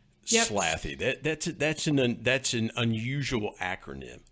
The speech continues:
Speaker 1: Yes. So the S stands for the opposite of worth, which is shame. That's what we feel when we don't feel like we have a purpose or plans, um, for our future. So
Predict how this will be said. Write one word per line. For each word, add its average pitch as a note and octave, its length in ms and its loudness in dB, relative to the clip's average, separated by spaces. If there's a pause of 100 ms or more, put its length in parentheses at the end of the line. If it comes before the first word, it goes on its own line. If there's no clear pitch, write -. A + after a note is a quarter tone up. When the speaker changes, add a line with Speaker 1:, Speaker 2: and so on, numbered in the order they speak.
(360)
Speaker 1:
Yes. A3 320 4
So B3+ 120 4
the A3+ 240 2
S D#4 440 6
stands C#4+ 300 0
for C4 100 2
the A3 220 2
opposite B3+ 680 2
of G#3 180 0
worth, G3 420 2
which A3 240 4
is G#3 120 4
shame. F#3+ 520 0 (320)
That's A3 240 2
what A#3 120 0
we A#3+ 100 6
feel A3+ 400 4
when G3+ 140 4
we G3 80 0
don't F#3 240 0
feel G3 180 -2
like F#3 240 0
we G3+ 140 0
have F#3 440 2
a G#3 60 -6
purpose F3+ 640 -4
or E3+ 260 -2
plans, F3+ 600 -6 (500)
um, G3 380 6
for F#3+ 160 -2
our F3 80 2
future. F3+ 380 -4
So G#3 400 6